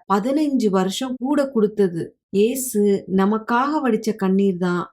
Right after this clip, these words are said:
நம்மளை ரட்சித்து தேவனுக்கு முன்பாக நம்மளை பரிசுத்தம் உள்ளவர்களாக நிற்க வைக்க போகுது.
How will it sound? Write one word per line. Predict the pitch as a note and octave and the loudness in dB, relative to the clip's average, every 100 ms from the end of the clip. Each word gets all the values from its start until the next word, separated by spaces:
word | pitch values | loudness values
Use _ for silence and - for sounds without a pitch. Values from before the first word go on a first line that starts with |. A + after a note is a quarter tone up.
| - | -6
நம்மளை | A3+ A3+ G#3+ | 0 2 2
ரட்சித்து | F#3+ F#3 - D4 - G3+ G3 F#3 - F3+ | 0 -2 -4 -6 -2 0 2 0 -6 0
தேவனுக்கு | G3+ B3+ D4 D4 D4 | 2 2 -2 -2 0
முன்பாக | A3 G3+ F#3+ F#3+ F3+ E3+ F3 F3+ - A#3 | 2 2 2 0 -2 -2 -2 -4 -4 0
நம்மளை | A#3+ A#3 A3+ | 2 0 0
பரிசுத்தம் | F#3 B3 - D4 - C#4+ G#3+ | -2 0 -4 -6 -2 0 2
உள்ளவர்களாக | A3 A3 G#3+ F#3+ F#3 F3+ E3+ C#4 | 2 2 0 0 -2 -2 -4 -2
நிற்க | A#3+ A3 - | 0 0 -2
வைக்க | G#3 F3+ B3 | -2 -2 -4
போகுது. | B3 F#3+ F3 | -2 0 0